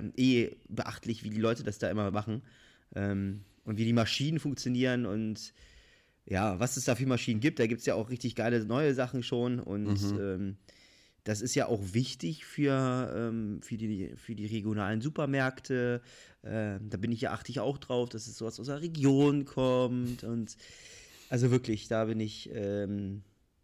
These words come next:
Speaker 1: bin ich wirklich so drin. Du hast dir ein bisschen, bisschen mehr Gedanken gemacht.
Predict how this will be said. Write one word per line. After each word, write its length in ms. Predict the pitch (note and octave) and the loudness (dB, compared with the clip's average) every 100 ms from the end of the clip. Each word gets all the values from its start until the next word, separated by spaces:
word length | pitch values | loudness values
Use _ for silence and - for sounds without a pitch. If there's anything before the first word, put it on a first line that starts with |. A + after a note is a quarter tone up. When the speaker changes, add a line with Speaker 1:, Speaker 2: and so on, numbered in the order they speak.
| _ _ | _ _
Speaker 1:
bin 140 | G2+ G2 | -8 -6
ich 200 | G2 F#2+ | -6 -8
wirklich 300 | F#2+ G#2 - | -10 -10 -8
so 320 | G2 F#2 G2+ - - | -6 -6 -8 -16 -8
drin. 280 | G#2 E2+ D2+ _ _ - | -4 -4 -6 _ _ 2
Du 100 | F3+ | 2
hast 100 | G#3+ | 2
dir 40 | |
ein 40 | E3 | -2
bisschen, 420 | D#3+ D#3+ C#3 A#2+ | -2 -2 -2 -6
bisschen 220 | C3+ C3+ | -4 0
mehr 260 | B2+ C#3+ B2+ | 2 4 2
Gedanken 320 | A2+ G#2 F2+ | 0 0 -2
gemacht. 360 | F#2+ A2+ - | -4 -6 -8